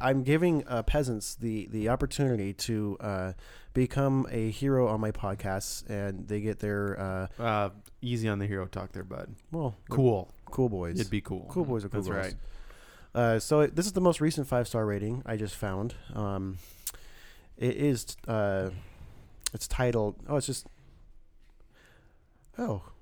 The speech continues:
Speaker 1: I see. This is interesting. Okay, so the title is,
Speaker 2: <laughs>
Speaker 1: it's five stars,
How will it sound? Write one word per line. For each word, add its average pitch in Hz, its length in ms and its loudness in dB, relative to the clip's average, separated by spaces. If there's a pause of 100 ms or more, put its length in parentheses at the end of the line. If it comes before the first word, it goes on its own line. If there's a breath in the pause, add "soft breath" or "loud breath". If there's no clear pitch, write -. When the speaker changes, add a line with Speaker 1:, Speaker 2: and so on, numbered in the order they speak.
(120)
Speaker 1:
I 139 100 -2
see. 135 340 0
This 117 160 -4
is 135 100 0
interesting. 160 460 -2
Okay, 120 280 0
so - 160 -4
the 120 100 0
title 160 500 4
is, 110 340 -2
Speaker 2:
<laughs> - 680 -4
Speaker 1:
it's 120 160 0
five 135 220 6
stars, 87 420 -2